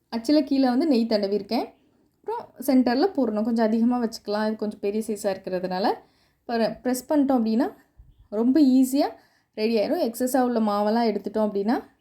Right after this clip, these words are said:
அச்சுல சூப்பரா ரெடி ஆயிரும். இதை மாதிரி நமக்கு விருப்பமான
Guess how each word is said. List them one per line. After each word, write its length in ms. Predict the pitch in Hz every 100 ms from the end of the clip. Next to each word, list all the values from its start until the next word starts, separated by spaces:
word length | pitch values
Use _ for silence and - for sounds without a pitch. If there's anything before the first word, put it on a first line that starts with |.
| -
அச்சுல 420 | - 214 - 247 359 -
சூப்பரா 420 | 277 - 208 247
ரெடி 220 | 240 185 185
ஆயிரும். 240 | 175 - _ _ _ -
இதை 160 | 233 269
மாதிரி 240 | 233 302 508 _ _ -
நமக்கு 300 | - 208 240 247
விருப்பமான 480 | 269 294 285 285